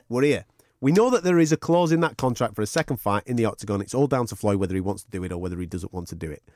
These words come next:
If you whack two hundred, three hundred million, do-, he loves money. He loves money more than anything.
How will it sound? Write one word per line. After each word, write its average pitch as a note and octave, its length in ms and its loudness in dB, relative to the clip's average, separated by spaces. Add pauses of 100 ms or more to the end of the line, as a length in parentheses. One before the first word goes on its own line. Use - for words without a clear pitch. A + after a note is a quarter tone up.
(680)
If - 120 -2
you D4 180 6
whack A3+ 280 0
two G#3 140 4
hundred, F3 240 0
three E3+ 120 2
hundred D#3+ 240 2
million, D3+ 320 4
do-, C#3+ 120 0
he F3+ 80 -2
loves C#4+ 220 2
money. F4+ 280 6
He E3+ 100 -2
loves B3+ 160 4
money B3+ 240 4
more B3 120 4
than A#3 140 4
anything. A#3 400 2